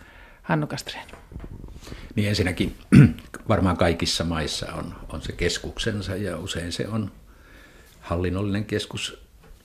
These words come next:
Speaker 2: sama kuin kulttuurinen ja näin on vaan päässyt käymään, että, että että tavallaan keskus painottuu niin voimakkaasti, että sinne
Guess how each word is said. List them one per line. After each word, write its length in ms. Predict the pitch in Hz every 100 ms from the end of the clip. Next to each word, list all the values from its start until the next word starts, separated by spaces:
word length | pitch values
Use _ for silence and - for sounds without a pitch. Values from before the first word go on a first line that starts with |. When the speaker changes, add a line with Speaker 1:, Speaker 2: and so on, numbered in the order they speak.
| - - - - - - - - - - - - - - -
Speaker 2:
sama 320 | 92 98 87
kuin 220 | 82 92
kulttuurinen 960 | - 92 85 - 90 87 90 87 - 80 -
ja 220 | - 87 - - - - 160 - - - - - - - - - - - - - -
näin 200 | 117 98
on 100 | 101
vaan 160 | 120
päässyt 300 | 107 104 - - - -
käymään, 500 | - 123 101 92 87
että, 200 | - -
että 440 | 101 - - - - - - -
että 120 | - -
tavallaan 500 | 104 95 101 95 80 - - - - - - -
keskus 380 | 104 - 92
painottuu 960 | - 98 87 78 - - - - 95 87
niin 380 | 101 98 90 - -
voimakkaasti, 800 | 87 82 - - 110 107 -
että 160 | - -
sinne 280 | - -